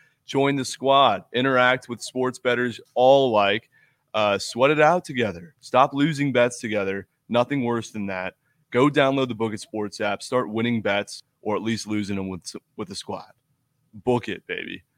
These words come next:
Uh, we got the show available to listen to on Apple Music and Spotify. Uh, so go s-, like, subscribe, listen, tune in,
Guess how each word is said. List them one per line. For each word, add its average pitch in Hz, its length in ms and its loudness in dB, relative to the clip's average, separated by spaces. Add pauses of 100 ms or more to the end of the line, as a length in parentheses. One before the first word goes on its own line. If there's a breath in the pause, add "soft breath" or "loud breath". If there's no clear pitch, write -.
(300)
Uh, 95 320 -2
we 104 100 -6
got 107 440 0 (400)
the 107 120 -10
show 131 580 2 (120)
available 117 420 0
to 120 140 -8
listen 117 380 -4
to 123 280 -2
on 110 200 0
Apple 110 320 0
Music 120 480 -2
and 120 360 -2 (220)
Spotify. 120 880 2 (460 soft breath)
Uh, 101 280 0
so 101 340 -2
go 107 220 -4
s-, - 240 -10
like, 104 360 0
subscribe, 101 720 0
listen, 104 440 -6
tune 117 300 -6
in, 107 300 -6